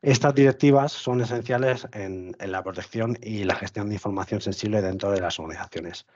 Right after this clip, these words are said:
No solo identifican datos críticos para aplicar medidas de seguridad adecuadas,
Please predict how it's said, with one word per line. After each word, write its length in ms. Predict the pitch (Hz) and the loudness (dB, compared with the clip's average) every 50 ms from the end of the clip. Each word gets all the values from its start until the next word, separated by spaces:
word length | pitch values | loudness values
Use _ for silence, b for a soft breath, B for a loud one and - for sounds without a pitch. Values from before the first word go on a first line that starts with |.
| B B B B B B B B B B | B B B B B B B B B B
No 200 | B 131 143 147 | B 6 6 8
solo 220 | 143 151 151 147 147 | 8 6 6 8 8
identifican 540 | 143 143 135 131 117 147 143 147 139 135 | 8 6 6 2 0 -2 0 0 0 -2
datos 240 | 135 135 - 143 131 | -2 -4 -4 -6 -6
críticos 440 | - 147 147 139 147 139 - 139 123 | -6 -6 -6 -6 -6 -4 -2 -2 -2
para 200 | - - 120 113 | 0 0 0 0
aplicar 320 | 110 104 117 110 117 117 | 0 -2 -4 -4 -4 -4
medidas 360 | 117 117 117 120 123 120 117 113 | -2 -2 -2 -2 0 -2 -2 -2
de 80 | 113 | -4
seguridad 300 | 104 - 113 110 110 110 | -6 -6 -4 -2 0 0
adecuadas, 420 | 110 110 110 123 123 131 135 127 | 0 0 0 0 2 0 0 0